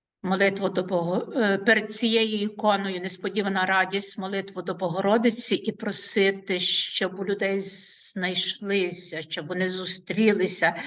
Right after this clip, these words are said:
швидко, в швидкому часі загублені близькі, воно важко просто, ну, для відчуття. Але наша молитва, ми знаємо, дуже сильна.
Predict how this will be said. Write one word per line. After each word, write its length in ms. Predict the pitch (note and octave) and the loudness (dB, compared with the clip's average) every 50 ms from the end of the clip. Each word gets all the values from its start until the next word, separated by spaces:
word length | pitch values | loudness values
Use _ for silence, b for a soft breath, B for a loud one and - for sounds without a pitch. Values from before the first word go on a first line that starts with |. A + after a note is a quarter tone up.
| B B B B B B _ _ _ _ | B B B B B B _ _ _ _
швидко, 840 | - - - - G3 E3+ E3+ F3 E3 D#3 D3+ - - - - D#3 E3 | 2 4 4 4 2 2 4 4 4 4 2 -4 -8 -4 -4 -4 -4
в 100 | E3 - | -2 0
швидкому 600 | - - - - E3+ F3 - - F#3 E3+ E3 E3+ | 2 2 2 0 -2 -4 0 0 0 0 0 -2
часі 920 | E3+ E3+ - G#3 F3+ F3 E3+ E3+ - - - - - F3 F3 E3+ F3 F3 F3 F3+ | -4 -4 0 2 2 2 2 0 -2 -2 -2 -2 0 0 0 0 -2 -2 -2 -4
загублені 760 | F3 - F#3+ E3+ D#3+ F#3+ G3 F#3+ F#3 F3+ F#3 F3+ F3+ F3+ | -2 -4 -4 -4 -4 -6 -6 -6 -6 -6 -4 -4 -2 -4
близькі, 960 | F3 F3 F3+ G3 F#3+ F#3 - - F#3+ - _ - - G#3 G#3 G#3+ A3+ A#3 C#4 D#4 | -4 -2 -2 0 0 2 0 0 -2 -6 _ -4 -2 0 2 2 4 2 2 2
воно 500 | D4+ C4 G#3 F#3+ F#3+ F3+ F3 F3 E3+ E3+ E3+ | 0 -2 -4 -4 -4 -4 -4 -6 -6 -4 0
важко 540 | E3+ E3+ F3+ F3+ - - - _ - A3+ G#3 | 0 2 4 4 2 2 -2 _ -4 -4 -4
просто, 1080 | - - - - D3+ D#3+ F#3 - - - - - - F#3+ F#3+ G3 G3 G3+ G3+ G3+ G3+ G#3 | -4 -10 -6 -2 -2 -2 0 -2 -6 -8 -8 -6 -6 -4 -4 -4 -4 -4 -4 -2 -2 0
ну, 200 | A3 A#3+ C4+ C4+ | 4 4 4 4
для 200 | C4 C4+ C#4 C4 | 6 4 4 4
відчуття. 1000 | C4+ C4 - - - - - A#3+ - - - - G3+ F3 D3+ - - - - - _ _ _ B B B B B B B B B B B B B B _ _ | 4 0 -4 -4 -4 -4 -4 -6 -8 -6 -2 2 2 2 2 0 -2 -6 -10 -16 _ _ _ B B B B B B B B B B B B B B _ _
Але 200 | - E3 E3+ D#3+ | 4 4 4 2
наша 480 | F#3+ F#3+ F#3+ G3+ B3 - - - D4 | 2 2 2 4 4 4 4 4 6
молитва, 540 | C#4+ C4+ C4 A#3 G3+ F3 F3 F3 E3+ F3 D#3 | 6 6 6 6 4 2 2 2 0 -2 0
ми 120 | D#3 D3+ D#3+ | 0 0 -2
знаємо, 540 | D#3 - - F3 D#3+ D#3+ E3+ E3+ E3 D#3+ | -2 -2 -2 -2 -2 -2 -4 -4 -6 -6
дуже 360 | D#3+ D3 D#3+ F#3+ A#3+ A#3+ A#3 G#3+ | -6 -4 0 2 4 4 4 4
сильна. 920 | - - - - - - G3 F3+ E3+ D#3+ D#3+ D#3 D3+ D#3 D#3 D#3+ D#3+ | 2 0 0 0 0 2 2 2 2 0 -2 -4 -6 -8 -10 -12 -14